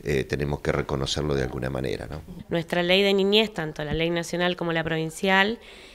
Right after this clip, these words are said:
Speaker 2: eh, habla de un sistema de protección local que está conformado, digamos, por los distintos organismos públicos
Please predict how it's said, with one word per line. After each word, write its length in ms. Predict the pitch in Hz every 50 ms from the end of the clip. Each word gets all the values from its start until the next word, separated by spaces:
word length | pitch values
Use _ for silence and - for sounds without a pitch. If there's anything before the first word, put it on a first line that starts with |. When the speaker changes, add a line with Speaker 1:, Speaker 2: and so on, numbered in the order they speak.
| - - _ -
Speaker 2:
eh, 300 | 170 165 156 147 - - -
habla 240 | 170 170 175 180 180
de 60 | 180
un 80 | 185
sistema 580 | 175 180 - 165 - - 226 226 214 208 185 175
de 60 | 170
protección 680 | 160 - 160 156 - 160 - - - 175 165 160 165
local 560 | 165 160 160 - 180 175 175 180 185 180 185 - - - - - - - - - -
que 80 | - 151
está 160 | - - 160
conformado, 600 | - 175 175 165 175 165 160 165 170 175 185 185
digamos, 360 | 180 175 165 160 165 180 180
por 140 | 175 165 156
los 100 | 156 151
distintos 540 | 156 156 - - - 170 165 156 170 160 -
organismos 460 | 160 156 156 160 165 165 165 156 160
públicos 680 | - 190 190 196 202 196 202 196 - 214 226 262 -